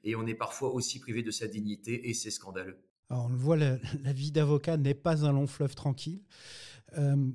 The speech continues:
Speaker 2: certainement pas. On, on, on a évoqué, euh, que vous étiez avocat au Conseil d'État et à la Cour de cassation. Pour, euh,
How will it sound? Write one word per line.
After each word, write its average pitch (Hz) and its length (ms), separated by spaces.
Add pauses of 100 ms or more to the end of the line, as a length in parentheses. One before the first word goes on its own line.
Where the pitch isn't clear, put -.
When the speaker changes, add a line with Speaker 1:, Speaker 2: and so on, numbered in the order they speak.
Speaker 2:
certainement 139 580
pas. 170 260 (440)
On, 175 180
on, 165 300
on 170 140
a 202 100
évoqué, 160 440 (640)
euh, 113 360
que 104 160
vous 101 160
étiez - 280
avocat 151 440
au 156 40
Conseil 160 380
d'État 135 480 (540)
et 135 100
à 123 60
la 127 100
Cour 185 220
de 147 80
cassation. 135 580 (960)
Pour, 151 460
euh, 113 420